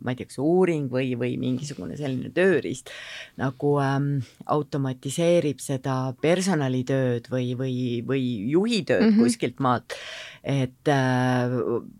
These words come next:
Speaker 1: ka, ka, mm, ise olen kokku puutunud sellega, et sellise arenguvestluse perioodi nagu kif-,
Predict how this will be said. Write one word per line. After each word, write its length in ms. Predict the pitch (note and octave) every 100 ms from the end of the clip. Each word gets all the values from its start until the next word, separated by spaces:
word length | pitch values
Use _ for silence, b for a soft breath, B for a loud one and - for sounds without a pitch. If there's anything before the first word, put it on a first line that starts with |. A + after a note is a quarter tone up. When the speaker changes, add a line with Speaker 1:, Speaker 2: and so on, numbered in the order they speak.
| -
Speaker 1:
ka, 500 | C#3+ C3+ B2+ C3 B2+
ka, 320 | B2+ C3+ C3 B2+
mm, 500 | C3+ C3 B2 - - -
ise 280 | D#3+ G3
olen 200 | C#3+ B2+
kokku 280 | C3 D3 C#3
puutunud 460 | B2 C3 B2+ B2+ A2+
sellega, 480 | D#3 C#3 B2 A#2+ A#2+
et 120 | B2+
sellise 640 | D3 C3 B2 C#3 B2+ B2 B B B B B
arenguvestluse 1200 | E3 F#3+ D3+ C3 C3 D3+ - - C3+ B2+ B2+ B2+
perioodi 640 | D#3 E3+ E3 C3 B2 B2+ B2+
nagu 600 | B2 A#2+ B2 B2 A#2 A#2+
kif-, 300 | G#3 A3 -